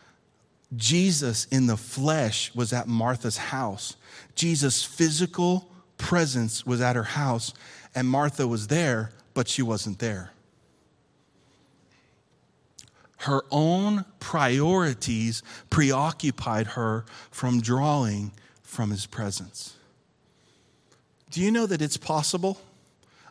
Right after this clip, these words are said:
I know you never do this. I do this quite often. Do you know it's possible to walk into my house that is full of electricity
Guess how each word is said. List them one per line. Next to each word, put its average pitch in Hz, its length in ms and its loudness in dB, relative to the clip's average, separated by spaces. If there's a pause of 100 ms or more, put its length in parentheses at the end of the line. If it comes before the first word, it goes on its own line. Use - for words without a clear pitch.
I 156 100 0
know 156 200 2
you 113 340 2
never 190 300 2
do 214 180 -4
this. 214 380 -4 (800)
I 156 160 -4
do 180 180 -4
this 160 160 -6
quite 156 260 -6
often. 160 380 -14 (680)
Do 151 100 -2
you 170 60 2
know 233 140 2
it's 202 120 -6
possible 156 520 -4
to 139 120 -2
walk 123 340 -4
into 117 220 -6
my 101 260 -4
house 131 520 -8 (360)
that 101 140 -4
is - 180 -6
full 139 460 -6
of 147 140 -6
electricity 127 800 -8